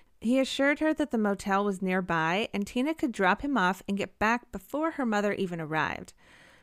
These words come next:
Tina agreed, but never returned. Her mother showed up and waited and sent several pager messages to her,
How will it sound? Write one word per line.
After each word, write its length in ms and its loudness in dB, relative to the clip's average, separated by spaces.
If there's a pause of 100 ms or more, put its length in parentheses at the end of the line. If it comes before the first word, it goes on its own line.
(140)
Tina 300 2
agreed, 520 0
but 140 -8
never 500 2
returned. 640 -6 (500)
Her 180 2
mother 320 4
showed 360 0
up 300 0
and 160 -2
waited 460 -2
and 120 -4
sent 220 -8
several 460 0
pager 400 -4
messages 520 -8
to 100 -6
her, 260 -8